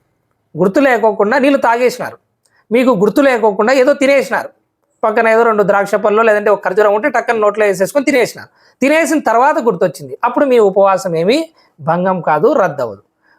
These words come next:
గుర్తు ఉండి తింటే మాత్రం మీ ఉపవాసం రద్దు అవుతుంది. ఈ విషయం కూడా మీరు గుర్తుపెట్టుకోవాలి. ప్రవక్త సల్లల్లాహు అలైహి వసల్లం గారు చెప్పారు, ఎవరైనా సరే తెలియకోకుండా ఏదన్నా తిన్నా వారి యొక్క ఉపవాసం అనేది రద్దు అవ్వదు అని.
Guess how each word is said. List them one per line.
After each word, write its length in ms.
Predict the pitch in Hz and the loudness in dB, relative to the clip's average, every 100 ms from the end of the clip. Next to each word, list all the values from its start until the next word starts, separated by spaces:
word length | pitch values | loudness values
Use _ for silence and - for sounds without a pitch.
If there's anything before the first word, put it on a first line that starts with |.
| - | -10
గుర్తు 360 | 139 233 240 320 | -2 0 0 0
ఉండి 600 | 254 240 285 269 254 - | 2 2 2 2 0 -2
తింటే 340 | 196 196 208 214 | -2 0 0 2
మాత్రం 420 | 185 175 277 294 | 2 0 -2 0
మీ 80 | 202 | 2
ఉపవాసం 600 | 175 170 151 139 262 - - | 0 2 0 0 -4 -4 -2
రద్దు 220 | 180 139 | -2 -2
అవుతుంది. 320 | 117 107 98 _ _ _ - | -6 -6 -20 _ _ _ -2
ఈ 120 | 185 | 2
విషయం 360 | 196 175 190 165 | 2 0 0 0
కూడా 280 | 160 302 - - _ _ _ | 0 0 -4 -12 _ _ _
మీరు 320 | 175 220 302 - _ 156 | -2 0 0 -4 _ -4
గుర్తుపెట్టుకోవాలి. 640 | 202 - 160 - - 78 _ _ _ _ 190 | -2 -2 -2 -4 -14 -16 _ _ _ _ -2
ప్రవక్త 320 | 226 226 233 | -2 0 -2
సల్లల్లాహు 580 | 226 196 190 196 208 196 | 0 0 2 2 2 2
అలైహి 360 | 185 180 170 | 2 2 0
వసల్లం 360 | 160 180 170 165 | -2 -2 0 0
గారు 100 | 160 | -2
చెప్పారు, 460 | 143 - 180 294 - _ - | -6 -2 -2 -2 -6 _ -4
ఎవరైనా 460 | 160 196 226 202 185 | 0 2 0 0 -2
సరే 360 | - 214 311 - _ - | 0 0 0 -6 _ -4
తెలియకోకుండా 720 | 208 269 277 254 208 208 196 | 0 2 2 0 0 0 0
ఏదన్నా 320 | 196 180 180 180 | 0 0 0 -2
తిన్నా 440 | 170 165 220 311 | -2 -2 -2 0
వారి 180 | 185 180 | 0 0
యొక్క 140 | 160 | 0
ఉపవాసం 520 | 156 151 175 170 156 | -2 2 0 0 -4
అనేది 420 | 139 139 262 349 _ _ - | -4 -2 0 -2 _ _ -2
రద్దు 300 | 156 151 180 | -2 0 0
అవ్వదు 480 | 165 139 131 143 | 0 0 -2 0
అని. 120 | 151 | 0